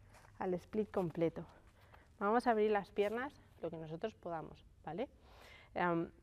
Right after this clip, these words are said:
en la posición de inicio no vamos a forzar, al menos no al principio. Adaptaciones. Si no puedes abrirlas tanto, no pasa nada,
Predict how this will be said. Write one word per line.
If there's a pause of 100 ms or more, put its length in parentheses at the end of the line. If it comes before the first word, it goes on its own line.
(600)
en
la
posición
de
inicio
no
vamos
a
forzar,
al
menos
no
al
principio. (1040)
Adaptaciones. (280)
Si
no
puedes
abrirlas
tanto,
no
pasa
nada,